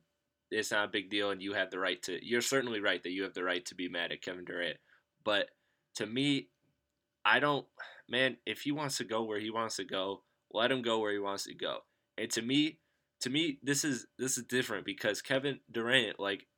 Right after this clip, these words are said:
in the pitches, they weren't just pitching, "Yeah, you'll win a title."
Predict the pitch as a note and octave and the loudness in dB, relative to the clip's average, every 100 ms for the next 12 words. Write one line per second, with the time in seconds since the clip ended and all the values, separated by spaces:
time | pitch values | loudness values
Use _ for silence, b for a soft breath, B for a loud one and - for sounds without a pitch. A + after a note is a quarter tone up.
0 | - A#2+ B2+ B2 C#3+ C#3+ - F2+ - - | 0 2 2 -2 -4 -4 -2 -4 -6 -2
1 | A2+ B2+ C3+ A#2 A2 - B2 B2 - F2+ | 0 2 0 -2 -6 -2 -2 -2 -4 -8
2 | F2 - G2+ G2 F2+ F#2 F2+ G2 F2 - | -10 -2 4 4 4 -2 -2 -4 -6 -4
3 | G#2 G2 D2 | 2 2 0